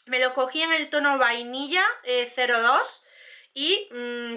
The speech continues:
creo que me van a estar un tanto amarillitos, pero bueno, tengo la, la esperanza de que sean más tipo translúcidos que otra cosa. Como veis, ni siquiera le he metido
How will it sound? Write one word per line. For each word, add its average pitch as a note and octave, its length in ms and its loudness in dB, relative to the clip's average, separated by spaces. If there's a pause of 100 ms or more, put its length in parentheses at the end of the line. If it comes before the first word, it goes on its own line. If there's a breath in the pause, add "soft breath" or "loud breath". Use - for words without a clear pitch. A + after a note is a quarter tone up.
creo D4 320 2
que F#4 120 -6
me F4 80 2
van E4 140 4
a - 40 2
estar D#4+ 280 2
un D4 200 -10
tanto C#4 260 -2
amarillitos, C4 800 0 (380 soft breath)
pero A#3+ 260 2
bueno, A3+ 280 0
tengo B3+ 300 0
la, C4+ 720 2 (1400 loud breath)
la B3+ 400 2
esperanza C4+ 760 2
de D4 120 -4
que B3+ 140 -4
sean B3+ 320 -4
más B3 220 0
tipo A#3+ 680 2
translúcidos B3 880 0
que C#4 120 -4
otra A3+ 300 0
cosa. A#3+ 560 0
Como A3+ 240 -6
veis, B3+ 360 0
ni C4 140 -8
siquiera B3 340 -2
le B3 100 -2
he A#3+ 40 -6
metido A3+ 560 -6